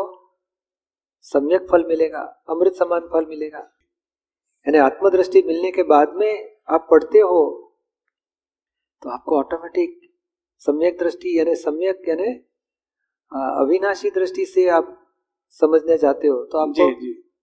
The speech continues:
Speaker 1: अलग ही समझ में आएगा। जो आज तक मिथ्या दृष्टि से कितना भी समझने का प्रयत्न किया, वो बुद्धि थी, और बुद्धि से बहुत लिमिटेड समझ में आएगा।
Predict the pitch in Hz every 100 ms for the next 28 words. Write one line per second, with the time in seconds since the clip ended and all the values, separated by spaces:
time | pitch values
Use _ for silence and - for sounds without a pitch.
0 | - 147 160 190 226 185 180 170 170 151
1 | 147 143 - _ _ 160 147 170 - -
2 | 175 - _ _ _ _ 147 - 175 170
3 | 175 - 180 - 175 190 220 214 - 180
4 | 170 165 170 170 165 156 151 156 160 147
5 | - _ _ _ - - - 427 392 359
6 | 160 156 - - 185 - 185 370 - _
7 | _ _ _ _ - 160 160 185 190 190
8 | 160 170 170 175 175 165 - _ _ _
9 | _ _ 151 151 151 151 147 143 139